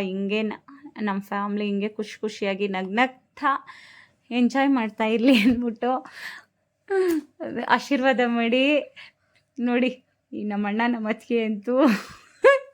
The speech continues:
ಈ ಆರು ಅಡಿ ಮೂರು ಅಡಿ ನೋಡಿದ್ದೀರಾ,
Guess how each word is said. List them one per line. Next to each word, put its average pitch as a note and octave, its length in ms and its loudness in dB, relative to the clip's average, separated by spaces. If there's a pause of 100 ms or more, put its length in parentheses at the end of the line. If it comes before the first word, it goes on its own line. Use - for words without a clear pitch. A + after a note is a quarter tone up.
(840)
ಈ B3 80 -2 (120)
ಆರು C#4 220 6
ಅಡಿ F#4+ 200 4
ಮೂರು F4+ 240 0
ಅಡಿ F4 180 6 (200)
ನೋಡಿದ್ದೀರಾ, D4+ 580 4